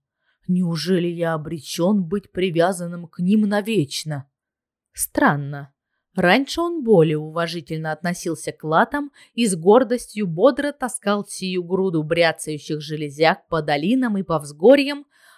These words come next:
а теперь так расстраивается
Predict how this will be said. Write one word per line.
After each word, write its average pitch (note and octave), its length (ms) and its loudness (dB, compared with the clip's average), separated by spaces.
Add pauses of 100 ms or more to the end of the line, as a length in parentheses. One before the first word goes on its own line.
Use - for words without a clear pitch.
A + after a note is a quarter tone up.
(100)
а E3 160 0
теперь F#3 460 2
так G3+ 320 -2
расстраивается B3+ 1120 -2